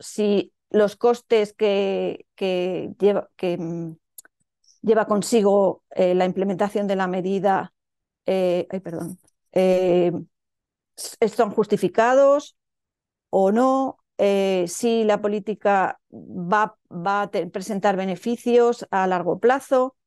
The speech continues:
y, por último, pues, cuáles han sido sus impactos,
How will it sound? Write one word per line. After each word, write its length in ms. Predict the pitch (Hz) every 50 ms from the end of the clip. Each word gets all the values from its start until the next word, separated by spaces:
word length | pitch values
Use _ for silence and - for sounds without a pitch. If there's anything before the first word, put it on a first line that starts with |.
| _ _ _ _ _ _ _ _
y, 120 | 214 214 214
por 180 | 190 185 190
último, 420 | 208 220 214 - 226 202 220 220 196
pues, 160 | 208 202 -
cuáles 220 | - 202 196 190
han 80 | 196 190
sido 280 | - 208 180 208 185
sus 280 | 180 - 196 175 - -
impactos, 960 | 190 190 170 - - 220 240 247 - _ - 262 254 254 254 262 - -